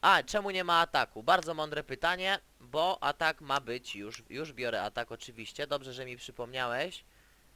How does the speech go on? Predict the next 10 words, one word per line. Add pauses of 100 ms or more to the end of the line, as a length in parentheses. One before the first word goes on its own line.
(260)
bo
prawie
się
zamyśliłem. (2750)
Yy... (1700)
Póki
co
to
na
razie...